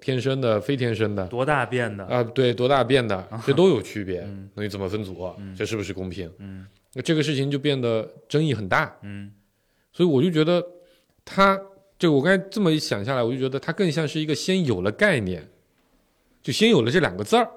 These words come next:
Speaker 2: 嗯。
Speaker 1: 大家才开始来想办法，不停地去讨论、碰撞，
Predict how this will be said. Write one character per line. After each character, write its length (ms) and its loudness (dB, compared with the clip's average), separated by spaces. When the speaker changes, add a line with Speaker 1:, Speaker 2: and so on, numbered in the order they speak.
Speaker 2:
嗯。 280 -10
Speaker 1:
大 120 4
家 80 4
才 220 0
开 180 2
始 200 -2
来 120 2
想 260 -4
办 200 4
法， 140 -4
不 180 -4
停 240 -4
地 100 -2
去 280 -2
讨 320 0
论、 340 2
碰 340 -6
撞， 320 -2